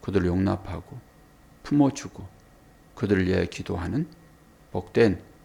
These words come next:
연휴가 끝났으니까 또 새로운 삶의 도전이 여러분 앞에 있기를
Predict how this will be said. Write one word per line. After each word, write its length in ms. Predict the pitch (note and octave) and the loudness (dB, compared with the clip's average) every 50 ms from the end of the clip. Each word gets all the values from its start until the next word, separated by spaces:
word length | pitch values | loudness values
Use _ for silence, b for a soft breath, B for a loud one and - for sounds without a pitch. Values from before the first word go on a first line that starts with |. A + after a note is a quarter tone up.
| - - _ _ - _ - _ - _ - - - - _ _ _ _ _ _ - | -20 -20 _ _ -20 _ -20 _ -20 _ -20 -20 -20 -20 _ _ _ _ _ _ -2
연휴가 300 | G#2 A2 A2+ A2 A#2 A2 | 0 2 2 2 2 0
끝났으니까 720 | - B2+ C3 B2 A#2+ - G#2 G2 F#2+ F#2+ - F#2 F2+ F2 - - | 2 2 0 0 0 -2 -4 -4 -4 -4 -6 -8 -8 -8 -12 -10
또 100 | - G#2 | -10 -8
새로운 300 | - - C3 C3 B2 A2+ | -2 0 2 2 2 2
삶의 480 | - B2 A2+ G2+ G2+ G2 G2+ G#2 A2 - - - - - - A2+ - | 2 0 0 2 4 2 2 0 -2 -4 -10 -20 -20 -20 -20 -18 -6
도전이 640 | - - G#2+ A2 G#2+ A2 G#2 G2 G2+ G#2 F#2+ E2+ - - - - - _ _ _ - - - _ _ _ - _ - _ - - - _ - - - - _ _ - _ - - | 2 4 4 6 8 8 8 8 6 6 4 2 -2 -8 -18 -20 -20 _ _ _ -20 -20 -20 _ _ _ -20 _ -20 _ -20 -20 -20 _ -20 -20 -20 -20 _ _ -20 _ -6 0
여러분 320 | G2 G2+ G#2 G2+ G2 G2 | 2 4 6 6 6 4
앞에 220 | F#2 F#2 - G2+ F2 | 2 2 2 0 0
있기를 540 | E2+ - - G#2 F#2 F2+ F2 F2+ - - | 0 0 0 0 0 2 0 0 -4 -6